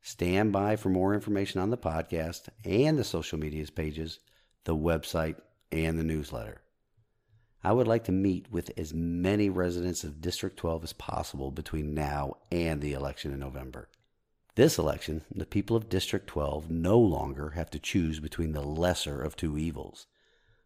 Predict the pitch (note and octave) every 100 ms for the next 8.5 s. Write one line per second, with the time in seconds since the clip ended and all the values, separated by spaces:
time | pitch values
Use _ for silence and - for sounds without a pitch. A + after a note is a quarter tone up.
0 | _ D2+ D#2+ E2+ F2+ F2 F2 F2 - F2+
1 | F2 - F2+ F2+ F#2 F#2+ D#2+ D#2+ D#2 E2
2 | D#2 D#2 _ - C#2+ C#2 D2 D2+ C2+ D2
3 | D2 D2 C#2 B1+ - - _ _ _ _
4 | _ _ _ _ _ - G#2+ B2 F2 D2+
5 | C2 D#2 D2+ D#2+ - E2+ A2 - F2 F#2
6 | - G2 F2 F2 F2+ - - D#2+ C#2 C#2
7 | C#2 D#2 D2+ F#2 A2+ A2 G2+ G2 F#2+ D#2+
8 | D2 D#2 E2 D#2